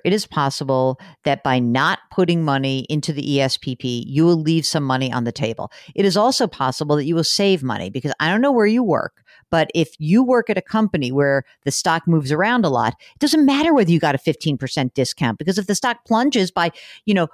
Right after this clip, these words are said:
twenty-five percent from quarter to quarter, or if you have a bad, you have a bad year, you are left with an enormous position in that one company. So I'm not saying you have to do anything else. You can keep the,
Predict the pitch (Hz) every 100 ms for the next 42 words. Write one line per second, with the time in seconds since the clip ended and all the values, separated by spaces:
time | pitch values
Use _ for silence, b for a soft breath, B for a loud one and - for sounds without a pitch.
0 | _ - 208 220 226 220 196 190 175 -
1 | 240 220 - 165 151 196 202 185 180 -
2 | 240 277 202 185 180 160 156 151 151 170
3 | 180 196 185 - 175 165 175 196 202 196
4 | 240 330 233 202 B B - 202 294 277
5 | 247 - 196 185 185 196 226 294 254 -
6 | 196 202 - 190 180 180 - 202 196 202
7 | 226 294 370 277 170 - - 170 185 311
8 | - 175 185 180 185 156 147 151 160 -
9 | 311 - 135 - - B B B - 254
10 | 208 240 277 302 294 262 240 180 185 -
11 | 190 226 233 226 185 185 185 165 147 131
12 | - 196 - 226